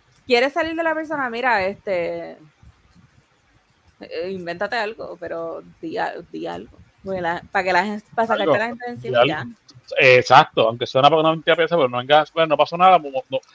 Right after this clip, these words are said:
Speaker 2: no tengo por qué divulgar información, pero no, porque si tú, si tú acudiste al público,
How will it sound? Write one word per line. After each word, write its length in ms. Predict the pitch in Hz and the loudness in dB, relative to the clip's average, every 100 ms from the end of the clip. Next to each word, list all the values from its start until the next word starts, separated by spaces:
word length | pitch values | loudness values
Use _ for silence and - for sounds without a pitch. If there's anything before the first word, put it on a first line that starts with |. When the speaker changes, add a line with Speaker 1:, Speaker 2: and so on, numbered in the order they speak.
| - _ _ | -20 _ _
Speaker 2:
no 180 | 131 139 | -2 4
tengo 180 | 147 160 | 8 8
por 120 | 165 | 6
qué 80 | 160 | 4
divulgar 360 | 156 151 147 143 | 4 4 4 2
información, 360 | 127 123 123 - | 0 -8 -8 -6
pero 200 | 110 151 | 2 2
no, 140 | 123 | 2
porque 180 | 160 160 | -2 -4
si 100 | 131 | -6
tú, 200 | - 127 | -10 -12
si 140 | - | -10
tú 100 | 117 | 0
acudiste 340 | 131 147 165 190 | 0 4 2 2
al 80 | 180 | 4
público, 480 | 196 202 151 - | 4 4 2 -4